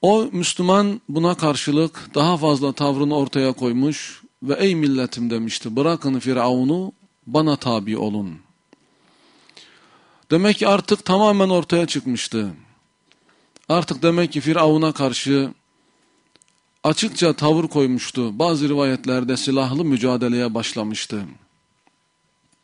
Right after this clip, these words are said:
Hazreti Musa aleyhisselam henüz silahlı bir mücadele yapmış değildi Firavun'a karşı.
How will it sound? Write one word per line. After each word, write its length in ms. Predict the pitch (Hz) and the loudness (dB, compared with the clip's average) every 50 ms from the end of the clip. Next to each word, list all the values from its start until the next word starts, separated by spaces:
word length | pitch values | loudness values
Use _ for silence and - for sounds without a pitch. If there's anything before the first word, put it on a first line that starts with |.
| _ _ _ _ _ _ _ _ _ _ _ _ _ _ - - _ _ _ _ _ _ _ _ | _ _ _ _ _ _ _ _ _ _ _ _ _ _ -20 -20 _ _ _ _ _ _ _ _
Hazreti 420 | - 139 147 165 196 214 - 202 | -2 0 2 4 2 2 2 0
Musa 300 | 196 196 202 175 - 214 | 0 2 0 2 4 4
aleyhisselam 680 | 214 214 202 202 196 175 - 180 185 185 190 185 180 | 4 6 4 4 2 2 2 2 4 4 4 4 4
henüz 280 | 170 180 196 196 190 156 | 2 2 2 2 0 0
silahlı 440 | - 170 165 165 156 160 170 185 175 | 0 0 2 2 2 2 0 0 -2
bir 100 | 175 160 | -2 0
mücadele 520 | 147 151 143 135 151 147 143 147 143 143 | 0 0 2 2 2 2 2 2 2 2
yapmış 400 | 143 139 135 147 147 131 - - | 2 2 0 -2 -4 -6 -4 -2
değildi 360 | 156 180 185 165 135 123 123 | -2 0 0 0 0 -2 -2
Firavun'a 480 | 101 120 123 123 120 120 120 117 113 113 | -2 -2 0 0 2 2 2 0 -2 -4
karşı. 440 | 110 - 107 104 98 - - 110 | -4 -6 -8 -6 -6 -8 -8 -8